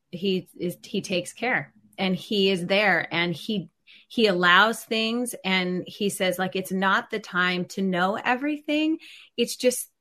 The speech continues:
know that you can trust me." And so I,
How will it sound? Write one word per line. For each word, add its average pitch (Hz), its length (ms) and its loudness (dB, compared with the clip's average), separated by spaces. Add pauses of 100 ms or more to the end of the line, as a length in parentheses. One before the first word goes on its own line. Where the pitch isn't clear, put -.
(280)
know 214 260 2
that 190 160 -2
you 185 140 0
can 165 140 -4
trust - 340 -6
me." - 320 -10 (200)
And 170 440 -2 (300)
so 185 400 2
I, 196 120 8